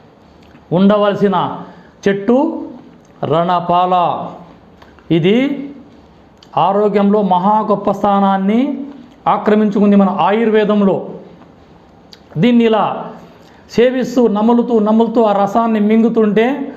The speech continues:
మీ కిడ్నీలో డయాలసిస్ స్టేజ్లో ఉన్నా, కిడ్నీలో రాళ్ళు ఉన్నా, ఎప్పుడు ఇక్కడ నొప్పి చేస్తూ ఉంటుంది, గుండెల్లో చిముచిమలాడుతూ ఉంటాయి, కాళ్ళు చేతులు సలుకులు, కళ్ళు మంటలు, మోకాళ్ళ కింద ఏదో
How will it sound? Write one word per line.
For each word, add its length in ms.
మీ 280
కిడ్నీలో 600
డయాలసిస్ 540
స్టేజ్లో 400
ఉన్నా, 540
కిడ్నీలో 460
రాళ్ళు 340
ఉన్నా, 600
ఎప్పుడు 260
ఇక్కడ 140
నొప్పి 200
చేస్తూ 340
ఉంటుంది, 760
గుండెల్లో 360
చిముచిమలాడుతూ 720
ఉంటాయి, 440
కాళ్ళు 240
చేతులు 320
సలుకులు, 720
కళ్ళు 260
మంటలు, 760
మోకాళ్ళ 400
కింద 260
ఏదో 420